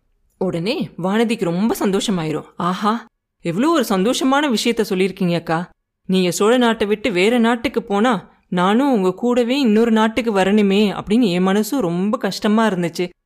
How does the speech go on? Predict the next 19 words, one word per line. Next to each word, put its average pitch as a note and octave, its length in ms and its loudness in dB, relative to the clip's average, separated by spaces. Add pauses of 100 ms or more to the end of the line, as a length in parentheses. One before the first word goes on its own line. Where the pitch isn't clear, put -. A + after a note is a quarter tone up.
(160)
எனக்கும் A3 320 0
இந்த B3+ 140 2
பொன்னி G3 260 2
நதியை F#3+ 300 2
ரொம்ப F3 380 0
பிடிக்கும்" G3 460 -2
அப்படின்னு D#3+ 400 -8
சொல்லுவா. C#3+ 240 -6 (280)
உடனே F#3+ 560 -2
குந்தவை F#3 320 -2
வந்து E3 220 -4
சொல்லுவாங்க D#3+ 540 -2
சிரிச்சுக்கிட்டு, F3+ 560 -4 (400)
"ஆஹா, E3 840 -2
அடி E3 360 -4
கள்ளி, G3 680 0 (300)
என்கிட்டயேவா A#3 800 0
பொய் B3+ 340 0
சொல்ற? C#4+ 480 0